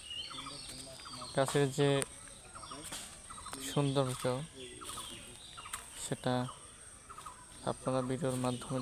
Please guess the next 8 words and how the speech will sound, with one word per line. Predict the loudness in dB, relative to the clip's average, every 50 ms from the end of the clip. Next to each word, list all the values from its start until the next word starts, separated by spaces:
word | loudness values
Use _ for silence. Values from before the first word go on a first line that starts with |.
| 0
দেখতে | -2 -2 -2 -4 0 0
পাচ্ছেন। | 0 0 0 -4 -6 -4 -4 -4 -6 -8 -12 -14 -14 -16 -16 -14 -14 -12 -12 -12 -10 -10 -10 -10 -12 -12 -14 -14 -14 -14 -14 -16 -14 -14 -12 -10 -10 -10 -10 -10 -10 -10 -10 -10 -10 -10 -12 -12 -12 -12 -14 -14 -16 -16 -16 -14 -14 -14 -10 2 6 8
এই | 10 10 10 10 8
মুহূর্তের | 8 8 6 4 2 4 6 8 8 8 8 6 2 -4 -8 -8 -10 -12 -12 -12 -12 -10 -10 -10 -10 -10 -8 -10 -10 -10 -10 -10 -10 -10 -8 -8 -6 -8 -6 -6 2 4
সবচেয়ে | 4 4 4 0 -4 -2 0 2 2 2 0 0 -2 -2
সেরা | 2 6 6 8 8 8 6 6 4
একটি | 2 0 -2 -2 0 2
জায়গা, | 4 4 4 6 6 6 6